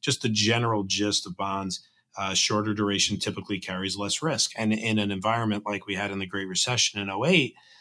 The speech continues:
um, you're right, high yield took about a thirty, thirty-five percent hit over that time period, but bonds in the, you know, one to three year maturity range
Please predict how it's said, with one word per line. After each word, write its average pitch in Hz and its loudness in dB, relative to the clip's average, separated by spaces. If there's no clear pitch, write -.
um, 107 4
you're 131 4
right, 143 4
high 120 2
yield 117 2
took 120 0
about 113 2
a 107 0
thirty, 110 0
thirty-five 107 -2
percent 98 0
hit 107 0
over 104 0
that 104 0
time 110 0
period, 127 -2
but 110 4
bonds 120 8
in 113 2
the, 113 2
you 107 4
know, 101 2
one 113 2
to 117 0
three 120 -2
year 120 0
maturity 123 2
range 147 2